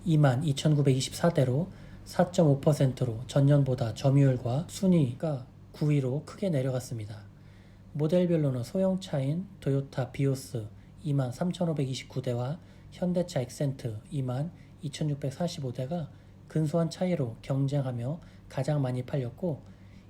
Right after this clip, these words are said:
이어 미쓰비시 엑스펜더 이만 천구백팔십삼 대, 도요타 코롤라 크로스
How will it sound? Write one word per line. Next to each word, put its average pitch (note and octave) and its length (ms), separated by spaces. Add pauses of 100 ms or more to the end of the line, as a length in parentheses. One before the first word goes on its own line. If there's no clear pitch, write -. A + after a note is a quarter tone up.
이어 C#3 360
미쓰비시 C#3 840
엑스펜더 C#3 840
이만 C3 400
천구백팔십삼 D#3+ 800
대, B2 220 (520)
도요타 C#3+ 580
코롤라 F3 400
크로스 C3 520